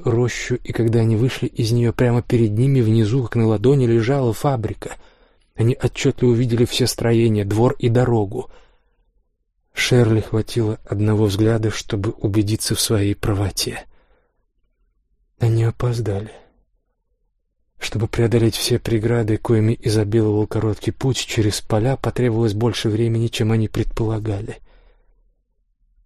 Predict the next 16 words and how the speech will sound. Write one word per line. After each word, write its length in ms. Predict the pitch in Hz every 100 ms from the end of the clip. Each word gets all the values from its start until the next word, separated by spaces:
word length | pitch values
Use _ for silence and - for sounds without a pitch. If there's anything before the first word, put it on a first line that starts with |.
| _ _ _ -
Дорогу, 540 | 110 117 123 117 110
которая 420 | 104 107 - 113 107
обычно 540 | - 110 117 - 117
белела 500 | 101 113 113 113 104
в 80 | -
темноте, 480 | - 104 104 - 127
сейчас 320 | 127 - 110
покрывала 560 | - - 117 113 113
чёрная 560 | 107 - 123 123 120 120
шевелящаяся 960 | 110 123 113 110 117 - 120 117 - 113
масса. 640 | 101 101 95 - - - - - - - _ _ -
Бунтовщики 760 | 107 123 110 120 - 127 - 143
собрались 520 | - 120 117 127 -
перед 240 | - 113
запертыми 520 | 110 120 123 110 120
воротами. 600 | 117 117 113 104 127 120